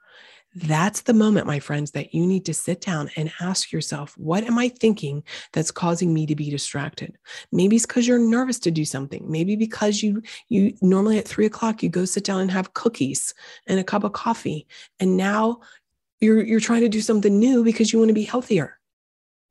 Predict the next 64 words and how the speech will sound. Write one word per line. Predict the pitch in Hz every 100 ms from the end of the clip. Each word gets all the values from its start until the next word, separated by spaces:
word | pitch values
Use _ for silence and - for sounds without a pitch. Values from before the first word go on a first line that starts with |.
| _ _ _ _ _ _ _
And | 190
you're | 196
distracted. | 185 185 - 233 262 196
And | 175
before | 180 202
you | 214
know | 240
it, |
you're | 180
sitting | - 202 202
down, | 202
you're | 190
actually | 196 - -
eating | 233 226
that | 156 165
thing. | 170
And | 170
you're | 175
like, | 185
"Ugh, | 226 262 185 - - _
what | - 190 214
happened? | 240 214 117 147
What | 180
was | 226 226
the | 220
thought?" | - 226 151 -
Maybe | 160 185
the | 185
thought | 180 190 208
was | 196
like, | 202 226
"Oh, | 262
come | 233 196
on, | 165 175 - - _
you | 262
worked | 254 247
hard | - 196
today. | 190 170
It's | 165 -
not | 196
that | 196 185
big | 185
of | 180
a |
deal." | 165 151 139 139
Or, | 165
"One | 190 240 240
day | 202 180 139 160 - - -
is | 175
not | 180 170
gonna | 175 170
change | - 175 170 165
you | 165
losing | 160 156 156
weight." | 156 113 - _ _ _ _
The | 196
same | 180 185 208
thing | 233 226
with | 220
you | 233
trying | 220 233 233
to |
make | 226 226
money, | 220 311 349